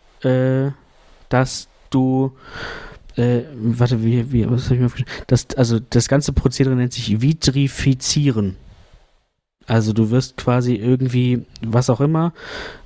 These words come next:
so präpariert, dass das dann ist, als wärst du,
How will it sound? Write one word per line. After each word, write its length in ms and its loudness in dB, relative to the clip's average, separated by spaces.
so 440 2
präpariert, 640 0
dass 240 0
das 160 -2
dann 200 2
ist, 360 -2
als 240 2
wärst 280 0
du, 200 2